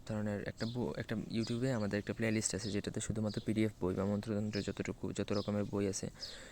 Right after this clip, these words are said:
সব বইগুলা আমি ওইখানে পাবলিশ করে থাকি। ওইখানে আপনি চাইলে দেখতে পারবেন আমাদের কাছে কী কী বই আছে আর কী কী বই,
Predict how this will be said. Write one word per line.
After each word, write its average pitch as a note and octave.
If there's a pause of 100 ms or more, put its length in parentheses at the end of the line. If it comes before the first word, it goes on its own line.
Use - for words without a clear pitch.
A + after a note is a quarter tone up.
(140)
সব G2+
বইগুলা A2 (180)
আমি G2+
ওইখানে G#2
পাবলিশ G#2
করে G2
থাকি। G2+
ওইখানে G#2+
আপনি G2+
চাইলে G#2
দেখতে G2+
পারবেন G2
আমাদের G2
কাছে G#2
কী G2+
কী G2+
বই G2+
আছে G#2+
আর A2+
কী -
কী G2+
বই, G2+